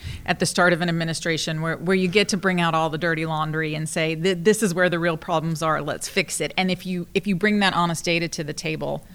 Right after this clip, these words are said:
um, you can really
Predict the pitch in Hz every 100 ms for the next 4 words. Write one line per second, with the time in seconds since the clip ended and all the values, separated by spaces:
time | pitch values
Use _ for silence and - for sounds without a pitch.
0 | - - - 156 - - 160 - - -
1 | 156 170 185 180 170 151 151 160 160 156
2 | 151 151